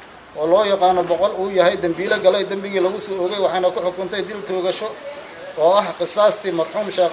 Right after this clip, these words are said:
Cali Axmed Xasan. Sidoo kale, maxkamadda ciidamada qalabka sida qaybta lixdanaad, labaatan iyo sagaalkii bishii siddeedaad, laba kun toban iyo siddeed, waxay u fariisatay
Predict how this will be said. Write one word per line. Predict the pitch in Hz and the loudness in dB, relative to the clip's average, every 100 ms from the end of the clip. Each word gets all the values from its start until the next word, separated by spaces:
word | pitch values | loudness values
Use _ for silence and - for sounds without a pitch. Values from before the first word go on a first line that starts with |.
| - | 0
Cali | 196 208 196 | -2 -2 -6
Axmed | 185 185 | -4 -4
Xasan. | 170 170 - 139 - - - - - | -2 -2 -4 -8 -12 -16 -18 -14 0
Sidoo | 226 233 | 6 6
kale, | 196 220 208 | 6 4 4
maxkamadda | 165 170 196 220 196 | 2 0 0 2 4
ciidamada | 185 196 220 196 | 2 2 0 0
qalabka | 208 202 - | 0 -2 -2
sida | 185 185 | -2 0
qaybta | 190 220 202 | 2 0 0
lixdanaad, | 175 165 175 208 220 - - - - - - | 0 2 2 4 4 2 -12 -14 -14 -14 -2
labaatan | 151 185 185 220 | 2 4 2 0
iyo | |
sagaalkii | 214 202 214 190 | 2 4 4 2
bishii | 202 180 170 | -6 -6 -6
siddeedaad, | 165 165 180 220 185 | -4 -2 2 2 2
laba | 190 | 2
kun | 202 190 | 0 -4
toban | 185 202 | -2 -4
iyo | 180 | -6
siddeed, | 175 220 | -4 -2
waxay | 196 170 208 | 0 0 -2
u | 196 | -2
fariisatay | 190 180 170 170 214 | -2 -2 -2 -4 -4